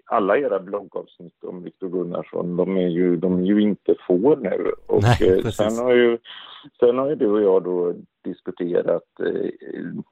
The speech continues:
Speaker 1: Viktor Gunnarsson och vi har också gjort en strukturerad intervju där jag vet att du har haft tillgång till mycket av det källmaterial som ligger bakom era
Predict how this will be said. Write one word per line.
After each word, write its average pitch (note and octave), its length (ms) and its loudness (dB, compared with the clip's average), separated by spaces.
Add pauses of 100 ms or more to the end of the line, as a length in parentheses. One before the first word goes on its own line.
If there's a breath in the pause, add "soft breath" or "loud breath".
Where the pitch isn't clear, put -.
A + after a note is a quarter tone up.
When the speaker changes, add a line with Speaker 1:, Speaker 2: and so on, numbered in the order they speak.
(180)
Speaker 1:
Viktor - 280 -4
Gunnarsson F2 720 0
och F2+ 260 -2
vi F#2 100 2
har F#2 60 6
också F2 320 0
gjort E2+ 180 -8
en E2+ 100 -10
strukturerad E2+ 840 -2 (120)
intervju F2+ 960 -4 (140)
där F2+ 360 2 (140)
jag F#2 100 2
vet F2+ 200 0
att E2+ 140 -8
du E2 160 -6
har F#2 120 2
haft A2+ 200 -8
tillgång - 520 -6
till E2 360 -4 (760 loud breath)
mycket G2+ 340 0
av E2+ 140 2
det D#2+ 180 0
källmaterial E2+ 880 -4
som E2 220 -10
ligger E2 200 -8
bakom F2 680 -2
era F2 400 -2